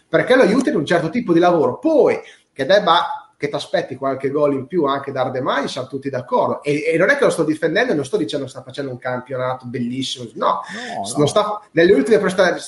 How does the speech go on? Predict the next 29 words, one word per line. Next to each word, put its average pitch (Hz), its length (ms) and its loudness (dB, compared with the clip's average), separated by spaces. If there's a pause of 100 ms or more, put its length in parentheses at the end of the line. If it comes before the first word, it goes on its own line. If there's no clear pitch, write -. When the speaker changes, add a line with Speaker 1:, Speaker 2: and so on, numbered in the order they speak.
(300)
Speaker 1:
prestazioni 180 460 -4
non 143 140 -4
sta 202 140 -4
facendo 175 420 -2
bene 147 340 0
come 135 180 -6
lo 135 60 -2
stanno 156 180 -6
facendo 151 360 -4
bene 151 260 0
gli 170 80 0
altri, 104 420 -2
però 147 280 2
secondo 165 360 -2
me 123 120 -4
questa 151 200 -10
squadra 117 560 -4 (300)
ha 120 100 -8
fatto, 143 420 -2
questa 135 180 -8
società 139 320 -4
ha 120 60 -2
fatto 131 200 -6
un 135 80 -10
mercato 120 540 -2
a - 20 -12
gennaio 131 420 0
molto 202 220 -2
intelligente, 117 680 -2